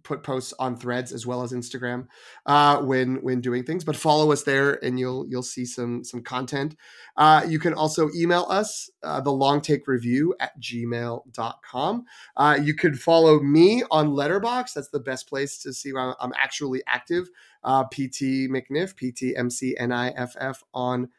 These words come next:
Letterboxd, and you can check the tags on any of my reviews or Jen's reviews for L T R Pod. Click through that tag, and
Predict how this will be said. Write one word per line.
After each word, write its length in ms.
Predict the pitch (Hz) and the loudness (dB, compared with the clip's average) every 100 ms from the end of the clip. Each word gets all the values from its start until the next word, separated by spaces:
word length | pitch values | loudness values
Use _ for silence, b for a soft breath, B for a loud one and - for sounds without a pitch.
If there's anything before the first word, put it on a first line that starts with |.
| _ _ - | _ _ -6
Letterboxd, 640 | 147 160 156 156 156 - | -2 0 2 2 2 -4
and 120 | 135 | -8
you 80 | 131 | -6
can 160 | 127 123 | -6 -6
check 300 | - 190 - | -2 -2 -4
the 100 | 135 | -8
tags 480 | - 160 165 160 151 | 2 4 4 4 -4
on 140 | 131 | -6
any 300 | 131 131 127 | -6 -4 -4
of 240 | 120 113 _ _ _ | -4 -8 _ _ _
my 160 | 123 170 | -4 0
reviews 440 | 180 160 160 156 | 0 0 0 -2
or 100 | 135 | -2
Jen's 300 | 117 160 160 | 0 0 0
reviews 420 | 151 143 143 135 - b _ | -2 -2 -2 -2 -8 b _
for 240 | 127 117 | -10 -6
L 140 | 143 156 | -4 -6
T 240 | 156 156 | -4 -2
R 160 | 147 135 | 0 -2
Pod. 540 | - 143 139 156 160 - b b | -2 4 6 4 2 -10 b b
Click 240 | - 165 - | -4 -4 -2
through 260 | 151 151 | 0 0
that 200 | 151 - | 0 -4
tag, 380 | 156 147 139 131 | -2 0 0 -2
and 220 | 117 110 | -6 -8